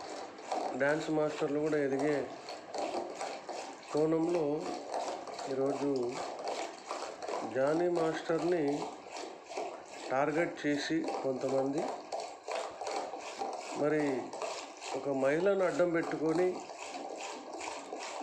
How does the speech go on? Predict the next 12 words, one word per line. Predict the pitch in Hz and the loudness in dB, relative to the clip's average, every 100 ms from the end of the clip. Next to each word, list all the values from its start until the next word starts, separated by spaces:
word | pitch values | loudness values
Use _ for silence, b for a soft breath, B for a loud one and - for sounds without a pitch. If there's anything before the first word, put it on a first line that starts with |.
| - - - - - - | -6 -6 -6 -6 -6 0
రాజకీయం | 123 143 160 160 170 165 | 4 4 2 4 2 2
చేయడం | 160 151 147 147 | 2 4 4 4
ఎంతవరకు | 131 127 135 135 139 | 2 4 4 2 0
సబబు? | 135 113 120 113 127 - - - - - - - - - - - - - - - - | -2 0 0 0 -4 -6 -10 -8 -8 -10 -10 -10 -8 -6 -4 -4 -6 -8 -8 -6 0
అదేవిధంగా | 131 180 190 185 185 185 180 | 6 6 6 6 4 4 4
ఇండస్ట్రీ | 127 131 175 175 196 | 4 4 4 6 6
రాజకీయం | 185 175 170 165 175 170 | 6 6 4 2 2 4
చేయడము | 165 156 165 165 139 143 - - - - - - - - - - | 4 4 4 2 2 0 -4 -6 -8 -6 -8 -6 -4 -4 -4 -4
ఇది | 135 143 | 0 4
ఎంతవరకు | 139 135 147 160 156 151 | 4 4 4 4 2 2
కరెక్టు? | 135 123 113 143 139 - - - - - - 53 - - - - - - - | 2 2 0 -4 -4 -6 -10 -6 -6 -4 -4 -4 -4 -8 -10 -8 -8 -8 -6
అంటే | - | 0